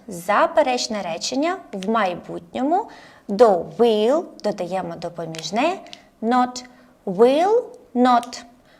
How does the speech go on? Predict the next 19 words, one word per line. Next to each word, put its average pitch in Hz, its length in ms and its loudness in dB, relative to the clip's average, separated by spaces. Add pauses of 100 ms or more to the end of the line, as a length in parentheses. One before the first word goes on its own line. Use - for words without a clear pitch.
(220)
Або 196 260 4
скорочено 311 840 0 (460)
won't. 208 580 4 (800)
Це 480 140 -2
все 330 200 4
легко. 196 380 -2 (440)
Як 285 380 2
же 330 140 0
утворити 269 460 -2
тепер 285 400 0 (360)
питальне 330 680 4
речення, 180 540 -2 (140)
щоб 330 280 -4
спитати: - 600 0 (440)
«Ти 403 140 0
будеш 311 380 2
гуляти 214 500 0
завтра?» - 520 -2 (840)
Will 196 720 2